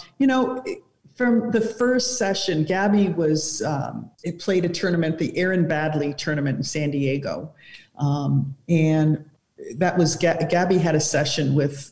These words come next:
uh, Jamie right before that tournament. And I'm telling you, it, it, it was the fastest turnaround I've ever seen. I think she came in second that week. I mean, it was an international tournament with a lot of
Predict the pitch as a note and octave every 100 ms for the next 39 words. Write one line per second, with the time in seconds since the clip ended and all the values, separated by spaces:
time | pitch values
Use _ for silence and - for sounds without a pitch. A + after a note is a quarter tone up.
0 | - C#3+ A#2 - E3+ D3+ D3+ D3+ D3+ -
1 | - _ - F3 G3 G3 F#3+ F3 E3 D#3+
2 | - E3+ D3+ D3+ D3 F3 E3 F3 E3+ F3+
3 | E3 D3 C#3+ C#3 C#3 - - F3+ - F3+
4 | F3 F3+ F#3 - F3 - F#3 F#3 F#3 -
5 | G3 - G3 F3+ F3 E3 E3 D#3+ D#3+ E3
6 | - E3+ D#3+ D#3 G3 G3 - E3 D#3+ D3
7 | - D#3+ D#3 D3+ C#3+ D3+ D3 D3+ D3+ C#3+
8 | E3 D3+ D3+ D#3 G3 E3+ D3+ E3 E3 D#3
9 | D#3 - C#3+ C#3 D3 D3+ C#3 - C#3+ C#3
10 | D3 C#3+ D3+ C#3 -